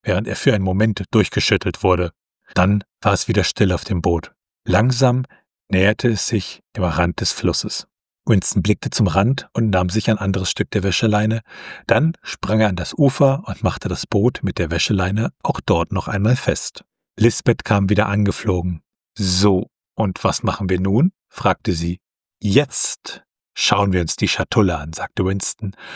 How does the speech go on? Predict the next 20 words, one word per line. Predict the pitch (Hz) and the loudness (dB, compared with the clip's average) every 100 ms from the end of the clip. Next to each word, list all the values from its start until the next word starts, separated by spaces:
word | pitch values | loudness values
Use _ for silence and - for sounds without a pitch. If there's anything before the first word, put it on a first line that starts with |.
| - - | -12 -4
und | 92 | -2
sogleich | - 85 - 92 101 131 - - | 0 -2 2 2 2 0 -8 -16
fiel | - 104 95 | 0 2 2
ihm | 101 | 0
ein | 85 | -4
großer | - 90 92 - | -4 -2 0 0
Stein | 107 - - 87 | -2 -4 -2 0
ins | 85 76 | -2 -4
Auge. | 90 82 82 82 _ _ _ - | -2 -2 -4 -8 _ _ _ 0
Lisbeth | 104 - 87 - | 2 2 0 0
bemerkte | 95 98 95 - | 2 2 2 2
dies | 101 98 | 2 2
und | 98 - | 0 0
sagte, | 98 - - 92 - _ _ _ | 0 -2 -2 -4 -4 _ _ _
„Willst | 110 98 95 104 92 - | -6 -2 2 2 2 -2
du | |
den | 92 85 | 0 0
Stein | - - 87 92 | 0 -2 0 2
darauf | 113 139 - | 4 2 2
werfen? | 151 139 175 | 0 2 -2